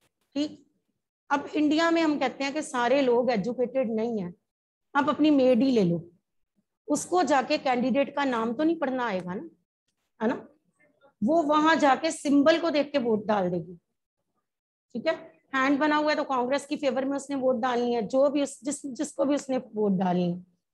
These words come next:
तो वो symbol देख के vote डालेंगे। एजुकेटेड लोग तो कैंडिडेट का नेम ही पढ़ लेते हैं।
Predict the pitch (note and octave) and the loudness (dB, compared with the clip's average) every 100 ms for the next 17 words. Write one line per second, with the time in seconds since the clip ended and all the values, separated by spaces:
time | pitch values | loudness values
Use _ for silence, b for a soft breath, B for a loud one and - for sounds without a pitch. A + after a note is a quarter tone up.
0 | _ _ _ _ _ _ - D4+ F#4 - | _ _ _ _ _ _ -2 0 0 -2
1 | E4+ D#4+ D4+ F#4 F4 D4+ - C4+ A#3+ G3+ | -2 0 2 2 2 0 -2 0 0 -2
2 | G3+ F#3 F3+ F3 F3 _ _ _ - B3+ | -2 -2 -4 -8 -12 _ _ _ -2 0
3 | D#4+ E4+ E4+ F4 E4 D#4 D#4+ - _ _ | 0 0 0 0 2 2 0 -6 _ _
4 | - D4 C#4+ C4+ C#4+ D4+ D4 D4 C4 C4+ | -8 -2 0 2 2 0 0 0 2 2
5 | D4 D4 B3+ C4 C4 A#3+ A3 | 0 0 2 2 0 -4 -6